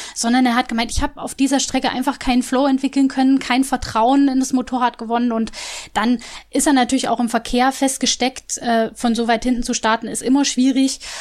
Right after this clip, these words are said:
und da hat es dann einfach nicht für mehr gereicht. Bitter, äh, weil ja, es ja schon in Katar jetzt nicht so prickelnd lief. Ähm, er ko-, hatte da auf das Podest überhaupt keine Chance, aber ist da zumindest in die Top Ten gefahren. Jetzt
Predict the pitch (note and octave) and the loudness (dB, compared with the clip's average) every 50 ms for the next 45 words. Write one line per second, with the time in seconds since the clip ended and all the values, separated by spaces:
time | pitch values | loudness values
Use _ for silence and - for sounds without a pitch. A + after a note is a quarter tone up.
0 | - - - - A#3 A#3 A#3+ A#3 G#3 G3+ - G#3+ G3 A3+ A#3 C#4+ C4+ - A3+ G#3 | -14 -16 -6 -2 0 2 2 2 0 0 -2 -2 -2 0 0 0 0 0 -2 -2
1 | F3 G3 A#3 - B3 G#3 A#3 B3 A#3 - - A#3+ A3+ A3 A3 G#3+ A3 A3 A3 G3+ | -4 -6 -4 -4 -2 0 0 0 0 0 -2 0 2 2 2 2 0 0 -2 -2
2 | G3+ G3 G#3 B3+ D4 - - - - - - - - - - - - A#3+ A3+ - | 0 -2 0 0 -2 -4 -6 -12 -18 -20 -18 -18 -20 -20 -18 -4 -4 -2 0 2
3 | D#4+ F4 G4 G4+ - - - A3+ C4 B3+ A#3+ A#3 G#3 A3+ A3 A3+ A3+ A3 G#3 G#3 | 2 2 2 0 -4 -12 -6 -2 2 2 2 2 2 2 2 2 0 -2 -4 -10
4 | _ _ - - - - B3+ C4+ A#3+ A#3 - - - - - A#3 - - B3+ A#3+ | _ _ -20 -20 -16 -8 -4 -2 -2 -2 -2 -2 -2 -2 0 0 0 0 -2 -2
5 | G#3+ A#3 - - A#3 - - A#3+ A#3+ B3+ B3+ A#3 A3+ - - A#3+ B3 C4+ - - | -2 -4 -2 -4 -4 -2 0 0 2 2 2 0 -2 -2 0 2 2 2 2 -2
6 | - A3+ G#3+ - - - - - A#3+ A#3+ C4+ D#4 D#4+ D#4 - C4+ B3+ - C4+ B3 | -8 -8 -6 -4 -2 -2 0 0 2 2 2 2 2 0 -2 -4 0 0 2 0
7 | B3 - - A#3 A#3 B3+ C#4+ C#4+ - - C4+ - A3+ A#3 A#3 A#3 A3+ G#3+ - - | 0 0 0 2 2 2 2 0 -2 -8 -8 -2 0 2 2 2 2 0 -2 -8
8 | - - - - - - - D3+ G#3 G#3+ A#3+ A3 A3 - B3 A#3+ A#3 - A#3 A3+ | -14 -14 -16 -18 -16 -14 -12 -8 -4 -2 -2 -2 -2 -4 -8 -8 -4 -4 -2 -2
9 | C4 A3+ A#3 A3+ A3+ A3 - - - B3 - - B3 A3+ - - A3+ A3+ A#3 A#3+ | 0 0 2 2 2 0 -2 -8 -8 -8 -4 -2 -4 -4 -2 -4 -2 0 -2 0
10 | A#3+ A3+ A3+ A3+ A#3+ C4 - C#4+ C4+ B3+ - - B3+ B3+ - G#3+ A3 G3 - A#3+ | 0 -2 0 0 0 0 2 0 2 2 2 0 -2 -2 0 -2 -2 0 -2 -2
11 | - A#3 A3+ A3+ - A3 A#3+ B3 C4 A#3 - A3+ A#3 A3+ A3+ - A3 G#3+ - - | -2 -2 -2 0 2 2 4 4 2 0 -2 -4 -4 -4 -2 -4 -6 -6 -2 -2
12 | A#3+ B3+ C#4 C#4+ C#4+ - - B3+ B3+ C4 C4+ C4+ - - - - - - A#3 A#3 | 0 2 2 0 0 0 0 0 2 2 0 -2 -4 -10 -12 -10 -4 -2 -2 -2
13 | - - - - - | -2 -2 -2 -2 -4